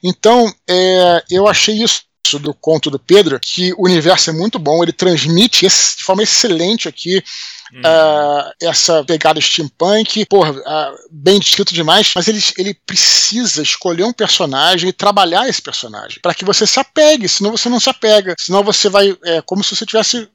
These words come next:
Speaker 1: é, lendo a descrição, um relato de alguma coisa, e não tem personagem pra você se apegar. Enfim, eu acho que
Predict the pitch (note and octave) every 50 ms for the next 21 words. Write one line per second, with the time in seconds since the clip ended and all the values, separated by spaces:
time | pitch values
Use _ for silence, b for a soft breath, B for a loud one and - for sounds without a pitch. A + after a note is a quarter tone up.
0 | _ - F#3+ F#3+ F#3+ F#3+ F#3+ F#3 - G3 G3 G#3+ G#3+ A#3 A3 - - - C4 A#3+
1 | - - A3 G#3 F3 A3 B3 A3+ G#3 A3+ A3 - G#3 F#3+ G#3+ G3+ G#3+ A3 - -
2 | - G#3+ A#3 B3+ C#4 A#3+ - G3 G#3+ - - G#3+ G#3 - A3+ - - G3+ G3+ G3
3 | - - G#3+ F#3+ - G3+ - - G#3 - - A#3+ A#3+ G3+ F3+ F3 D#3+ - - -
4 | G3+ F#3+ - F#3+ D3+ C#3 C#3 D3 D3+ D#3+ - - - - F#3 G3 G3 G3